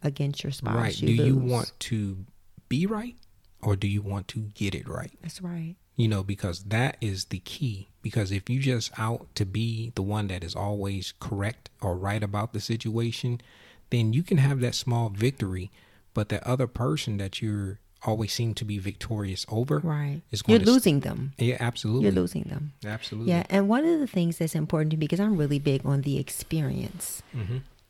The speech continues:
Speaker 1: How do you make the people that you're in relationships feel? Because that's what's gonna matter. You know, it's not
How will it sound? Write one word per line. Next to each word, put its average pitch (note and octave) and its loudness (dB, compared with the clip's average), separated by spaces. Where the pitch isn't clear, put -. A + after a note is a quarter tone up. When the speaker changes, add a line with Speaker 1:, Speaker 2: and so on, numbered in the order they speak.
Speaker 1:
How C4+ 2
do F3+ 4
you F3+ 4
make D#3 2
the D3 0
people C#3+ 0
that C#3 4
you're C3+ 0
in C3+ 2
relationships C3 -2
feel? C3+ -6
Because F#3 4
that's D4+ 2
what's A3+ 2
gonna F3+ 2
matter. C3+ 0
You E3+ 2
know, D#3+ 6
it's E3 2
not G#3 0